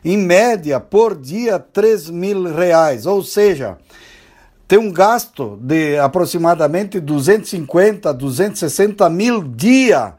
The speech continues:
para mantermos esses leitos vagos aguardando pacientes. Então, todo esse esforço que a Serra vem fazendo não merece ser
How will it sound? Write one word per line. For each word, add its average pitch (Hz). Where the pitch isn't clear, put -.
para 185
mantermos 196
esses 180
leitos 170
vagos 185
aguardando 180
pacientes. 180
Então, 208
todo 269
esse 247
esforço 190
que 165
a 143
Serra 165
vem 147
fazendo 143
não 254
merece 214
ser 220